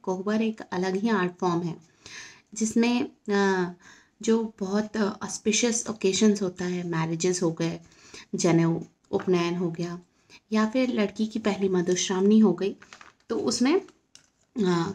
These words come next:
कोहबर बनाते हैं, कोहबर painting। तो कोहबर painting में बहुत सारे elements हैं, तो मैं उसमें आपको sun और moon भी है,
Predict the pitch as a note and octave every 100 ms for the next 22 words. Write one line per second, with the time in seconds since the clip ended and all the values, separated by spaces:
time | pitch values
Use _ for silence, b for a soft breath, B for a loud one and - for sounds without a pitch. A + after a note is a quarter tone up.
0 | - A3+ A3 A#3+ G#3+ F3+ E3 E3 F3+ F3+
1 | G3+ G3 G3+ F3 D#3+ D#3 E3 B B B
2 | B C#4+ C#4+ C#4 C4+ - C4+ C4 C#4+ C#4
3 | G#3+ G#3 B3 C#4+ C#4 G3 G#3 - F#3 E3+
4 | E3+ E3+ - E3 - _ _ B B B
5 | B A3 A3 G#3+ G#3+ - A3 B3 A#3 G#3+
6 | - A3+ D#4+ - - - - G3 A#3 A#3
7 | G3+ F#3 F#3 F#3+ F#3 F#3 F#3